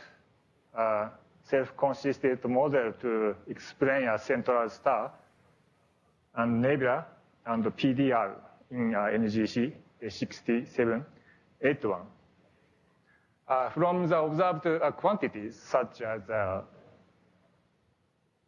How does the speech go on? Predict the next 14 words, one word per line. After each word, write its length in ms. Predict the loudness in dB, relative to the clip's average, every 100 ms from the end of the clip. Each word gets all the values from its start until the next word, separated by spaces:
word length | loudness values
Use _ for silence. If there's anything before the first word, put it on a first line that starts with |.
| _ -4
uh, 60 |
U 260 | 0 2 2
V, 360 | 2 2 0 -4 -4
uh, 120 | -4
to 240 | -2 0 2
radio 420 | 2 2 2 2
wavelengths, 600 | 2 2 0 -2 -6 -16 _ -20 -20 -2
band 180 | 0 0
flux, 300 | -2 -2 -2 -18 _ _ _ _ _ _ _ _ -4
and, 240 | -2 2
uh, 580 | 2 2 2 2 0 -2 -8 -14 -6
o-, 160 | 0 2 2
observed, 440 | 2 4 2 0
uh, 240 | 0 0